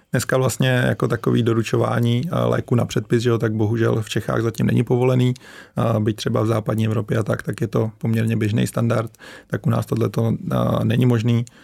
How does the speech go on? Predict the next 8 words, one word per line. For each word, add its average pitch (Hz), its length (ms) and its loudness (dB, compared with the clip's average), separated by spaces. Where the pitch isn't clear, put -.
A 113 340 0
samozřejmě 110 440 0
třeba 117 400 -2
i 123 120 0
obecně, 113 560 0
eh, 113 400 0
telekonference 113 840 0
nebo 110 280 0